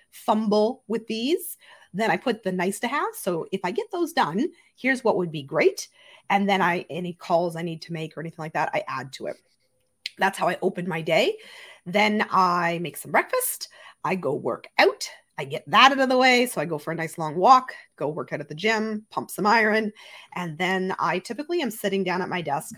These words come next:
by about eleven A M. So I know for some of you, you're like, "What?" But that's what works for me. So eleven A M is when I start my, I guess, work day. And then usually the beginning of it is getting on shows. So things like this, uh, getting into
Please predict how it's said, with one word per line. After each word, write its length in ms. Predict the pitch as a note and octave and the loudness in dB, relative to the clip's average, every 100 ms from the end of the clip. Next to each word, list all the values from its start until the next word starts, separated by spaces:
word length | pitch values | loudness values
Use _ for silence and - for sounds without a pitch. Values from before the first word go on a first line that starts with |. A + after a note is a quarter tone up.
| - | -2
by 380 | D#3+ D#3+ D#3 - | -2 0 -4 -8
about 260 | E3+ A3+ E4 - | -6 -4 -4 -10
eleven 360 | A#3+ G3 F#3 F#3 | -8 -6 -4 -6
A 160 | E3 | -6
M. 200 | D3 B3 - _ - _ | -6 -8 -10 _ -20 _
So 400 | - F#3 F3 E3+ | -6 -4 -4 -4
I 100 | D#3+ | -4
know 120 | E3+ | -6
for 100 | E3 E3 | -8 -10
some 200 | E3+ E3+ | -6 -6
of 100 | G3 | -6
you, 80 | |
you're 100 | A3+ | -6
like, 160 | D#3+ C#3+ | -6 -4
"What?" 420 | - A#4 A4 G#4 - - - - _ | -4 0 0 0 -6 -18 -20 -20 _
But 140 | F3 | 0
that's 220 | C#3 - | 2 2
what 120 | G3+ G3 | 2 2
works 220 | G3+ - | 0 -2
for 100 | A#3 | 2
me. 240 | G3 D4+ - - - | 2 2 -4 -20 -20
So 180 | - G#3+ | -4 2
eleven 280 | A3 A#3+ B3+ | 6 6 6
A 140 | A#3+ A#3 | 6 6
M 100 | A#3+ | 4
is 100 | G#3+ | 2
when 120 | G#3+ | 2
I 80 | G3 | 2
start 320 | - G3 F#3+ | 4 2 4
my, 360 | F#3+ E3 F3 C3 | 2 2 0 -4
I 60 | |
guess, 260 | D#3+ E3 - | -4 -6 -6
work 400 | E3+ D#3+ E3+ - _ | -4 -2 -2 -8 _
day. 380 | F3+ G3+ A#3+ G4 - - - - | 2 4 6 4 -2 -16 -20 -4
And 240 | G3 F#3+ F3 | 0 0 2
then 300 | G3 F#3 G3 | 2 2 2
usually 380 | A3 G#3+ G#3+ G#3 | 0 0 2 2
the 100 | F#3 | 2
beginning 380 | F#3+ G#3+ G#3+ G3+ | 4 4 6 4
of 100 | F#3+ | 6
it 200 | G3 G3 | 6 6
is 720 | F#3+ F#3+ F#3 F3 F3 E3+ F3 - | 0 2 2 2 2 0 -2 -4
getting 240 | E3 D3 | -4 -4
on 120 | C#3 | -6
shows. 400 | C#3+ C4+ G#4+ A4 | 0 4 4 2
So 220 | - C3 D#3 | -6 -8 -8
things 180 | B2 A2+ | -8 -4
like 180 | B2+ - | -6 4
this, 420 | C4 D#4+ E4 - - - | 10 10 8 -8 -10 -12
uh, 440 | E3 D#3+ D3+ D3+ E3 | -8 -6 -4 -4 -4
getting 280 | E3+ F3 F3 | -2 -2 0
into 640 | E3 - - F3+ E3+ D#3+ | -2 -6 -4 -2 -2 -4